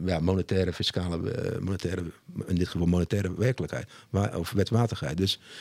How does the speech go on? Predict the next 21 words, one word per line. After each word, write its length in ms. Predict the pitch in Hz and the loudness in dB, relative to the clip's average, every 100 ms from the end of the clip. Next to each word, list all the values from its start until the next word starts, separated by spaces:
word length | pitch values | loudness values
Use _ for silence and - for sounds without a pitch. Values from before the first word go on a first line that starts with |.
| - - - - | -14 -12 -14 -8
en 120 | - 110 | 4 6
die 140 | 151 | 8
wordt 140 | 143 - | 6 4
verwacht 640 | 92 92 165 - - - | 2 6 6 4 -4 0
over 280 | - 113 107 | 4 4 2
twee, 300 | - 139 139 | 2 4 4
drie 180 | 117 107 | 4 2
jaar. 340 | 85 123 - - _ _ _ _ - | 0 -4 -14 -18 _ _ _ _ -20
Eh, 120 | - - - - - 50 50 50 50 | -12 -10 -8 -10 -8 -8 -8 -8 -8
dus 80 | 87 | 2
nu, 120 | 101 | 4
nu 180 | 127 123 | 6 4
nog 160 | 92 | 4
niet. 360 | 87 151 - - _ _ - - - - - - - - - - - | 2 0 0 -12 _ _ -20 -20 -20 -16 -16 -18 -18 -16 -16 -20 -18
Ja, 280 | - - 80 | -2 0 2
en 100 | 101 | 4
dan, 460 | 104 123 104 82 92 | 6 4 4 2 4
dan 180 | 113 123 | 4 6
wordt 220 | 87 87 | 4 4
het 80 | 151 | 2
heftig. 440 | - - - - | 0 -10 -10 -16